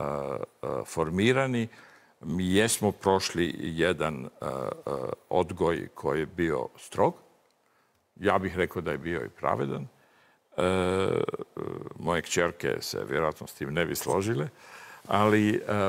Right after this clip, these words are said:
mislim da je, e, ta vrijednost, e, da se čovjeka, e, e, ocjenjuje po onome, vrednuje po onome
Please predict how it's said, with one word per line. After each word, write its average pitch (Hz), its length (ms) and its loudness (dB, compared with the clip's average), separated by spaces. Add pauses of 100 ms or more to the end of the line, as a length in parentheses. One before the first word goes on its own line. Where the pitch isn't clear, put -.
mislim 113 500 -2
da 101 480 2
je, 95 340 2
e, - 60 0 (560)
ta 127 140 4
vrijednost, 117 920 2
e, - 240 -10 (500)
da 69 120 -4
se - 160 -10
čovjeka, 104 680 2
e, - 40 -2
e, - 20 -2 (800)
ocjenjuje 95 720 0
po 90 180 -2
onome, 90 420 0
vrednuje 92 440 0
po - 160 -2
onome 85 540 0